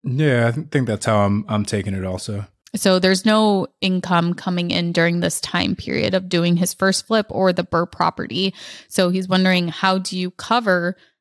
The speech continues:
Speaker 2: the, the holding cost in general. We can kind of make it even, uh, more specific too, is to interest payments, holding costs such as interest,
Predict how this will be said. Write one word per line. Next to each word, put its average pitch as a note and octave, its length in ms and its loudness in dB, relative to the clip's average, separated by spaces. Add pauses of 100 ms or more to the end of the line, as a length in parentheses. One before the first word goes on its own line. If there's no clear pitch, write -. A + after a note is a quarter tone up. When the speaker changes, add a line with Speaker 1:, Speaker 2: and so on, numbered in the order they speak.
(140)
Speaker 2:
the, F3 400 2
the F#3 100 -2
holding F#3+ 480 2
cost - 400 -4
in F3+ 160 0
general. F3 440 0
We F3+ 100 -2
can F3+ 220 2
kind F3 280 -2
of F3 80 -2
make F3 220 0
it E3+ 120 -2
even, F3 580 -2
uh, D2+ 300 -2 (720)
more F3+ 240 4
specific - 600 -4
too, F3+ 260 0
is E3+ 220 0
to F3 280 0 (100)
interest G3 380 -2
payments, F3+ 500 0 (260)
holding F#3 300 2
costs F3 300 0
such F3+ 220 -2
as F3 380 -2
interest, F#3 760 2